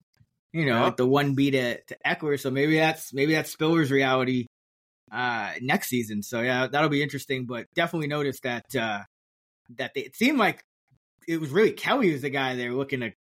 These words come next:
Speaker 1: kinda dial
Speaker 2: Yeah.
Speaker 1: back his usage. So maybe he's the contrarian play <laughs> for the slate. But
Speaker 2: <laughs>
Speaker 1: I'm going with, uh, Donald Parham Junior here, and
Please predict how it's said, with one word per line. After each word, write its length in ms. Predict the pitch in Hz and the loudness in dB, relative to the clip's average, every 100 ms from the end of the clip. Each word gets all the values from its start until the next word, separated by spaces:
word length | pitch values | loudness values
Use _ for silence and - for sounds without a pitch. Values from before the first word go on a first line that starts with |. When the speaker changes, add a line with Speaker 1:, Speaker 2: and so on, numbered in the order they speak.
| - | -8
Speaker 1:
kinda 320 | 135 117 104 _ _ - | -8 -6 -10 _ _ -4
dial 240 | 131 123 | 0 2
Speaker 2:
Yeah. 120 | 160 | 2
Speaker 1:
back 140 | 139 - | 2 0
his 180 | 139 120 107 _ _ | -4 -4 -12 _ _
usage. 400 | 123 123 123 104 | -2 0 -2 0
So 300 | 127 113 104 _ _ _ _ 95 | 0 0 -4 _ _ _ _ _
maybe 220 | 120 139 | -4 -2
he's 220 | 143 196 160 | 2 4 4
the 80 | |
contrarian 540 | 135 135 139 123 120 113 | 0 -4 -2 -2 -4 -6
play 280 | 127 110 101 _ - _ | -8 -10 -12 _ -20 _
<laughs> 200 | - 208 | -2 0
for 120 | 180 170 | 0 -2
the 60 | |
slate. 300 | 160 165 135 | -2 -2 -2
But 240 | 143 139 - - | -2 -6 -8 -14
Speaker 2:
<laughs> 140 | - - | -6 -2
Speaker 1:
I'm 300 | 151 180 190 | 0 2 4
going 600 | 185 185 185 180 175 175 - _ 160 | 6 6 6 4 2 -2 -4 _ 0
with, 380 | 160 160 156 | 4 4 2
uh, 100 | 156 | -2
Donald 360 | 135 156 160 147 | 0 2 2 2
Parham 300 | 165 160 147 | 2 2 2
Junior 540 | 127 151 156 160 160 160 _ _ _ _ _ | -4 -2 0 0 0 -4 _ _ _ _ _
here, 480 | 185 180 180 175 170 | 4 6 6 2 0
and 720 | 160 156 147 139 135 135 | -2 0 0 -2 -4 -4